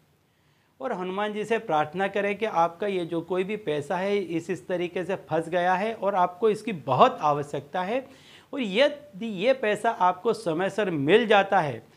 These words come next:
तो आप ये जो भी आपको पैसा मिलेगा इसका दस परसेंट आप प्रसाद चढ़ा देंगे, किसी ज़रूरतमंद को दे देंगे, दान कर देंगे इत्यादि पुण्य के कार्य, कार्य में आप खर्च करेंगे।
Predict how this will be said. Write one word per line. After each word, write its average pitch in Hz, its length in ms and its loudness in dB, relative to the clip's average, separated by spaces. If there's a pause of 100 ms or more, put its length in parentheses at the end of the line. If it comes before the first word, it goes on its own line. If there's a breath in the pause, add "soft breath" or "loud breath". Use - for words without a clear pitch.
(360 soft breath)
तो 262 60 -4
आप 233 340 -2
ये 185 320 -2
जो 175 240 -2
भी 233 200 -4
आपको 190 380 0
पैसा 180 360 -2
मिलेगा 175 540 2
इसका 202 380 -2
दस 170 500 0
परसेंट 202 540 0
आप 180 400 0 (1040 soft breath)
प्रसाद 202 300 0
चढ़ा 185 300 2
देंगे, 180 480 -2
किसी 214 480 -2
ज़रूरतमंद 175 720 2
को 202 160 2
दे 170 160 0
देंगे, 175 380 -2
दान 175 340 2
कर 165 160 -2
देंगे 170 300 -4
इत्यादि 185 500 -2
पुण्य 202 340 -2
के 202 140 0
कार्य, 156 500 -2
कार्य 156 320 2
में 165 160 0
आप 160 340 0
खर्च 175 240 2
करेंगे। 104 420 -12